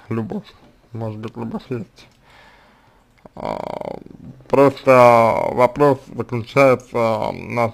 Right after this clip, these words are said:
самом деле, в том, что она там, э, нечистая. То есть это нечистая любовь, это любовь вот с, эм, с такими определенными,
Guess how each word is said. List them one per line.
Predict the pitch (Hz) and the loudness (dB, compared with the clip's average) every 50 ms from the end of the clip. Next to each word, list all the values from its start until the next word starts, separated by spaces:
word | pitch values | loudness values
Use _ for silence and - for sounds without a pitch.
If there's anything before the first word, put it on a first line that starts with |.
| - - | -6 -6
самом | 135 135 127 117 113 113 | -6 -4 -4 -6 -6 -4
деле, | 117 123 123 117 107 107 107 104 - - - 98 - - | -2 -2 -2 -2 -4 -4 -6 -6 -8 -8 -10 -12 -12 -14
в | _ - | _ -4
том, | 123 123 120 117 104 101 98 98 - - | -2 -2 -2 -4 -6 -10 -12 -14 -14 -16
что | - - 117 113 | -10 -6 -6 -4
она | 113 117 110 - | -2 -4 -4 -6
там, | - - - - - 120 113 - _ _ _ _ _ _ _ _ _ _ _ _ _ _ _ _ _ _ - - _ _ _ _ _ _ _ _ - _ _ _ _ _ _ _ _ _ - _ - | -6 -8 -8 -8 -8 -12 -14 -16 _ _ _ _ _ _ _ _ _ _ _ _ _ _ _ _ _ _ -20 -20 _ _ _ _ _ _ _ _ -20 _ _ _ _ _ _ _ _ _ -20 _ -10
э, | - - - 69 64 52 - | -8 -6 -4 -4 -6 -6 -6
нечистая. | 120 135 139 131 - - - 156 139 - - - - - - - _ - _ _ _ | -2 -2 -2 -2 -2 -4 -4 -4 -4 -4 -8 -12 -14 -16 -16 -20 _ -20 _ _ _
То | 113 | -12
есть | 107 - - | -10 -8 -10
это | 110 - - | -10 -10 -8
нечистая | 113 117 117 110 - - 135 123 123 123 104 71 | -6 -6 -6 -6 -4 -4 -4 -4 -4 -8 -12 -12
любовь, | - - - - - - 139 127 _ - - | -12 -14 -16 -16 -20 -20 -20 -20 _ -20 -20
это | _ - - | _ -14 -10
любовь | - 120 113 117 127 120 - - - | -10 -8 -2 0 0 0 0 -4 -12
вот | - - - - _ _ - - _ _ _ _ - | -16 -16 -16 -16 _ _ -20 -20 _ _ _ _ -6
с, | |
эм, | - 113 120 123 123 90 87 107 113 113 113 _ _ _ _ _ _ _ _ _ _ _ _ _ _ _ _ _ _ _ _ _ _ _ _ _ _ _ _ _ _ _ _ - - - - _ _ _ _ | -4 -2 -2 -4 -6 -8 -12 -14 -16 -16 -18 _ _ _ _ _ _ _ _ _ _ _ _ _ _ _ _ _ _ _ _ _ _ _ _ _ _ _ _ _ _ _ _ -20 -20 -20 -20 _ _ _ _
с | _ | _
такими | 131 117 - - 135 123 113 - 151 131 - _ _ - - | -4 -4 -2 -2 -2 -2 -2 -6 -10 -14 -20 _ _ -20 -18
определенными, | - - - - - 110 - 123 117 117 110 90 82 92 87 - | -16 -16 -16 -16 -16 -10 -6 -4 -2 -2 -2 -4 -8 -14 -18 -18